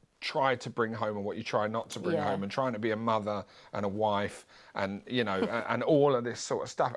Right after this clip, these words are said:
Speaker 1: It just,
Speaker 2: Yeah.
Speaker 1: it read, you know, it, it read like, like a writer had written it and
Speaker 2: Yeah.
Speaker 1: not a doctor. It really
Speaker 2: Well,
Speaker 1: took me on a
Speaker 2: thank you.
Speaker 1: journey, and I was like,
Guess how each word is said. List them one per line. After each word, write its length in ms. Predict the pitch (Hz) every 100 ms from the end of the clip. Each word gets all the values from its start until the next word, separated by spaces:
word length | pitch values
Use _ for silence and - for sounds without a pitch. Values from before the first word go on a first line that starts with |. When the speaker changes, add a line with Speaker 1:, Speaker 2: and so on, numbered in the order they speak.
| -
Speaker 1:
It 140 | 131
just, 260 | - 160 160
Speaker 2:
Yeah. 160 | 156 160 - -
Speaker 1:
it 120 | 151
read, 520 | 143 151 175 127 117 - -
you 120 | 156
know, 100 | 131
it, 120 | 95 95 117
it 140 | 135 117
read 260 | 139 139 117
like, 220 | 107 110 -
like 300 | 107 113 -
a 40 |
writer 520 | 113 110 101 - 90
had 100 | 90
written 260 | 90 90 87
it 120 | 76
and 100 | 95
Speaker 2:
Yeah. 140 | 95 151
Speaker 1:
not 80 |
a 40 | 104
doctor. 380 | 110 104 - 92
It 80 |
really 400 | 113 135 127 120 113
Speaker 2:
Well, 120 | 202
Speaker 1:
took 60 | -
me 80 |
on 100 | 214
a 60 | 220
Speaker 2:
thank 100 | 208
you. 80 | 277
Speaker 1:
journey, 320 | - 381 -
and 120 | 359 -
I 100 | 349
was 120 | -
like, 160 | -